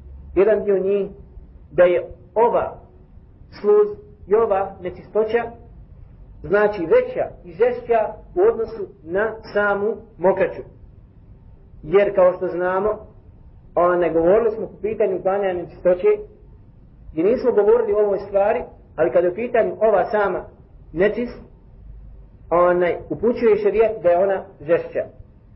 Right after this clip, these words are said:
Otud da kažu islamski učenjaci, jedan dio njih, znači, da nju, ona se mora oprati. Što znači,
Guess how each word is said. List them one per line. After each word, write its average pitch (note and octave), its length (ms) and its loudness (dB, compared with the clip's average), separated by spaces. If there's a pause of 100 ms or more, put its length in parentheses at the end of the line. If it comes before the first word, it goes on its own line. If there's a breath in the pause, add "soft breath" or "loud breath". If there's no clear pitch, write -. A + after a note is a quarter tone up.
(300)
Otud B3+ 300 4
da G3+ 160 2
kažu A3 320 0
islamski A3 520 -6
učenjaci, A3 600 -2 (1080)
jedan G#3 360 4
dio G#3+ 160 0
njih, G#3+ 200 0
znači, G3 400 -2 (640)
da E3 240 4
nju, G#3+ 280 0
ona A3 220 2
se G3+ 160 -2
mora G#3 400 2 (120)
oprati. D#3+ 380 -6 (1040)
Što F#3 160 2
znači, A3 500 0